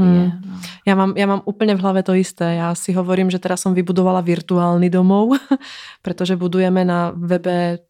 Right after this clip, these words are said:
Speaker 1: vlastně se venujeme, jako keby, postihnutiu, jako téme vůbec vo
Speaker 2: Mhm.
Speaker 1: všeobecnosti, jak už tými, tou výrobou pomůcek v chráněných dílnách, alebo, alebo právě podcastami, protože a predáváme charitatívnu kolekciu, kterou získáváme peníze pro rodiny,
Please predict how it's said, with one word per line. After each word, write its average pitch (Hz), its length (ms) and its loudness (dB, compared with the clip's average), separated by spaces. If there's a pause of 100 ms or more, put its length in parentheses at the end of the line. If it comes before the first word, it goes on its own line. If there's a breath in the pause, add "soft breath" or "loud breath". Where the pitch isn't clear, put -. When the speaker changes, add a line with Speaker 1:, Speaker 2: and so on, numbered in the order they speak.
(180)
Speaker 1:
vlastně 175 600 -4
se 175 160 -10
venujeme, 175 440 0
jako 175 160 -6
keby, 180 180 -4
postihnutiu, 185 960 -2
jako 180 180 -6
téme 165 580 -2
vůbec 175 360 -2
vo - 60 -4
Speaker 2:
Mhm. 175 40 -2
Speaker 1:
všeobecnosti, 175 960 -4 (480 loud breath)
jak 175 200 -4
už 175 140 -4
tými, 180 380 2
tou 175 160 0
výrobou 175 380 0
pomůcek 175 600 -2
v - 20 -20
chráněných 170 520 0
dílnách, 170 540 -2
alebo, 165 440 -6
alebo 170 240 -2
právě 165 280 -4
podcastami, 170 920 -6
protože 165 460 -10
a - 120 -12
predáváme 175 520 -2
charitatívnu 170 600 -4
kolekciu, 180 640 -2
kterou 170 280 0
získáváme 175 480 0
peníze 170 340 -4
pro 170 160 -4
rodiny, 175 460 2